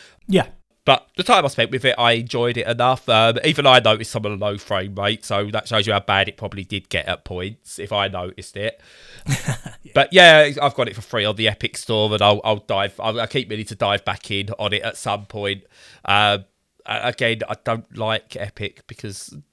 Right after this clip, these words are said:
Speaker 2: because, again, their goal is to monopolise P C video
Speaker 1: Yeah,
Speaker 2: gaming,
Speaker 1: yeah.
Speaker 2: but they keep giving me stuff for free, so,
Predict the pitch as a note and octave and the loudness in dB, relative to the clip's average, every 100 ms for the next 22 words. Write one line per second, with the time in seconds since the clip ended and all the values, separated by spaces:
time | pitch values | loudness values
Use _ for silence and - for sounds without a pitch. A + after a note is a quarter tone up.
0 | _ _ _ - A2 - G2+ G2+ - G#2+ | _ _ _ -14 -12 -8 -8 -8 -12 -10
1 | - G2+ G2+ G2+ G2+ G2+ _ _ _ _ | -4 -2 -4 -6 -8 -10 _ _ _ _
2 | _ _ _ - A#2+ G#2 G2+ G2 - G#2+ | _ _ _ 0 2 2 -2 -6 -6 -2
3 | G#2+ F#2+ G2 F#2+ F#2 F#2 - - _ _ | 0 0 0 2 2 0 -6 -14 _ _
4 | _ - A2+ F#2 G2+ G2 G#2 - G#2+ G#2 | _ -6 -6 -4 -6 -6 -8 -6 -2 -2
5 | G2 G2 G#2 G#2 G2+ G#2+ A2+ A2+ - - | -2 -4 -6 -6 -8 -6 -2 -2 -2 -14
6 | - - A#2 - B2+ - G2+ G2 G#2 - | -18 -4 -4 -2 -6 -4 -6 -6 -6 -2
7 | G#2 - A#2 - B2 A#2+ A2 - G#2+ A2 | -2 -2 -12 0 4 4 2 0 2 4
8 | A2 | 2